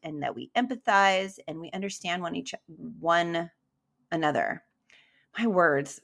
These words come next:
I have to slow down because I already <laughs> feel like I'm talking too fast. <laughs> Okay, so sharing our experiences and our struggles and even our triumphs,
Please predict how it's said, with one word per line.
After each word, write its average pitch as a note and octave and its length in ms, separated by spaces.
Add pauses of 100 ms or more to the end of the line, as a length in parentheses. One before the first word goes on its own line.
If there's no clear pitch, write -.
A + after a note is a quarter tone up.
(120)
I E3 80
have G3 200
to F#3+ 80
slow E3+ 220
down D3+ 220
because D3 220
I E3+ 140
already G3 280
<laughs> - 0
feel G#3 240
like F3+ 320
I'm G#3 100
talking G3 400
too - 200
fast. - 600
<laughs> C4+ 40 (1120)
Okay, A3+ 360
so A#3 200
sharing D#4 480
our C#4+ 120
experiences G#3 920
and G#3+ 80
our G#3 100
struggles F3 560
and F3 140
even G3 240
our F3 100
triumphs, D#3 640